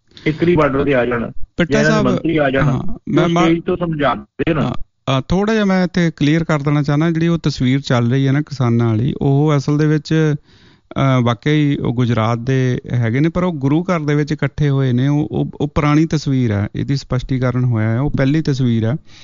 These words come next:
Speaker 2: ਪਰ ਜਿਹੜਾ ਬਿਆਨ ਦਿੱਤਾ ਹੋਊਗਾ ਉਹਦੇ ਬਾਰੇ ਮੈਨੂੰ ਪਤਾ ਨਹੀਂ, ਪਰ ਤਸਵੀਰ ਜਿਹੜੀ ਸਾਂਝੀ ਕੀਤੀ ਜਾ ਰਹੀ ਹੈ ਉਹ ਪੁਰਾਣੀਆਂ ਤਸਵੀਰਾਂ ਨੇ। ਅ, ਜਦੋਂ ਉਹ ਗੁਜਰਾਤ ਦੌਰੇ ਤੇ ਗਏ ਸੀ ਤੇ ਉਹਨਾਂ ਨੇ ਹੋਰ ਵੀ ਮੰਦਿਰਾਂ ਦੀਆਂ ਵੀ ਫੋਟੋਆਂ ਸ਼ੇਅਰ ਕੀਤੀਆਂ ਸੀ ਜਿੱਥੇ ਉਹ ਮੀਟਿੰਗਾਂ ਕਰ ਰਹੇ ਨੇ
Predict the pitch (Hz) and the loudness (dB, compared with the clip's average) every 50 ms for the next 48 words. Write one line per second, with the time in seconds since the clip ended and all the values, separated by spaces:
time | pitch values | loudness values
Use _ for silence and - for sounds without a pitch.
0 | - - - - - - 151 151 151 156 180 208 196 156 147 139 135 143 156 170 | -20 -20 -20 -20 -4 -2 -2 0 0 0 0 0 2 2 2 2 4 4 4 4
1 | 175 160 165 151 - 180 170 165 165 170 165 160 160 175 175 165 151 151 151 147 | 2 2 0 0 2 2 2 2 2 2 2 2 2 2 2 2 2 2 2 2
2 | 143 143 131 127 113 117 127 135 160 180 170 165 147 - - 156 135 - 135 127 | 2 0 0 -2 -2 0 0 0 0 0 -2 -4 -4 -4 -4 -4 -2 0 0 2
3 | 135 151 151 151 170 175 156 165 147 156 160 170 160 160 151 147 - 151 143 143 | 2 2 2 2 0 0 2 2 0 0 0 0 0 -2 -2 0 0 0 0 2
4 | 139 135 131 139 147 165 175 - 170 147 - 151 135 131 123 123 123 123 117 - | 2 2 0 0 0 0 0 -2 -2 -2 -2 0 2 2 2 2 2 0 0 -2
5 | 107 - 110 - - - 104 98 95 98 101 - - - - - - - - - | -4 -2 -2 -2 -2 0 0 0 0 0 -2 -4 -6 -12 -20 -20 -20 -20 -20 -20
6 | - - - - 120 117 113 110 107 104 113 110 123 117 117 117 117 - - - | -20 -10 -4 -2 0 2 2 2 2 0 0 0 2 2 2 2 0 0 0 -2
7 | 117 117 117 113 113 113 - - - - 117 117 113 110 107 107 104 104 113 110 | 0 0 2 2 0 0 -2 -4 -4 -2 0 0 2 2 2 0 0 0 0 0
8 | 110 113 - 117 104 104 104 104 107 107 - 135 131 - 139 139 143 - - 139 | 0 0 -2 -2 -2 0 0 0 -2 -2 -2 -4 -2 0 0 0 0 0 0 2
9 | 139 143 147 156 151 143 135 135 143 151 160 165 165 147 147 139 139 135 147 165 | 2 2 4 2 2 2 2 2 2 2 2 2 2 2 2 2 2 2 2 2
10 | 165 160 160 160 156 151 147 135 - 135 131 139 139 135 131 - 127 123 123 127 | 2 2 2 2 2 2 0 0 -2 -4 -2 0 0 -2 0 0 -2 -2 -2 -2
11 | 113 113 113 - 113 113 107 104 - 113 110 117 - - 123 117 113 110 113 110 | -2 -4 -2 -2 -2 -2 -2 -2 -4 -6 -6 -6 -6 -2 -2 0 2 2 0 0
12 | 107 - - - - - - 110 110 107 - 110 110 113 110 - 110 101 101 110 | 0 -2 -6 -6 -6 -2 -2 0 -2 -2 -2 -2 -2 -2 -2 -4 -4 -4 -4 -2
13 | 113 117 117 113 113 131 | 0 0 2 2 0 -2